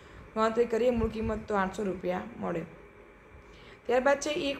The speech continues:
વસ્તુ બાર ટકા ખોટમાં વેચતા રૂપિયા એકાવન પોઇન્ટ સિત્તેર મળે છે તો મૂળ કિંમત શોધો. મૂળ કિંમત બરાબર વેચાણ કિંમત ગુણ્યા સો, ભાગ્યા સો માઇનસ ખોટ.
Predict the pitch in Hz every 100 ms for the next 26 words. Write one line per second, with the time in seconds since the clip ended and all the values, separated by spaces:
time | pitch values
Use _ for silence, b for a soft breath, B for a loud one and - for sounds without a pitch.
0 | 240 247 - 269 233 240 247 254 262 254
1 | 233 233 226 247 254 - 202 - 226 -
2 | 208 - 226 240 240 247 240 208 - 233
3 | 233 233 202 180 - B B - 226 220
4 | 220 240 226 233 208 202 208 214 240 233
5 | 240 208 226 240 247 247 233 202 208 214
6 | 262 180 - B B B - 190 220 226
7 | 240 240 226 208 208 - 254 202